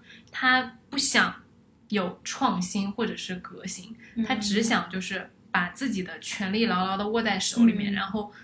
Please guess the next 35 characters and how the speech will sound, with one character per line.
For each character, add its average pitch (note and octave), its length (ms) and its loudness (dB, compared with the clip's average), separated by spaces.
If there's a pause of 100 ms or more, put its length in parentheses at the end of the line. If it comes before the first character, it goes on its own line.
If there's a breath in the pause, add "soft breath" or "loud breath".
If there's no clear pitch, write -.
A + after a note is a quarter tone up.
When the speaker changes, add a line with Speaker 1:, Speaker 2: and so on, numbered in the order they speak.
(140 loud breath)
Speaker 1:
做 B3 180 0
一 G3+ 120 2
个 A3 100 2
集 G#3+ 260 0
团 F#3+ 200 -2
的 G3 100 -4
掌 F#3+ 320 -4
舵 A3+ 180 4
者。 - 240 -8 (300)
Speaker 2:
嗯。 A3+ 100 2
Speaker 1:
他 B3 160 0
对 - 140 4
权 G3 340 2
力 A#3+ 140 4
有 G3 200 4
很 F#3 300 -2
高 G#3 340 2
的 A#3 280 -2 (1000 loud breath)
兴 C4+ 320 0
趣 G3 180 0
和 F#3+ 380 -2 (140)
浓 G3 280 2
郁 A#3 80 4
的 A3+ 120 4
野 F#3 260 -2
心， F#3 420 -6
但 A3+ 160 2
是 G#3+ 300 0 (300 loud breath)
对 A#3+ 200 0
于 G3+ 140 2
可 G3 200 -2
能 F#3+ 140 0
新 C4+ 240 0
闻 G3+ 220 4
是 A#3 340 -2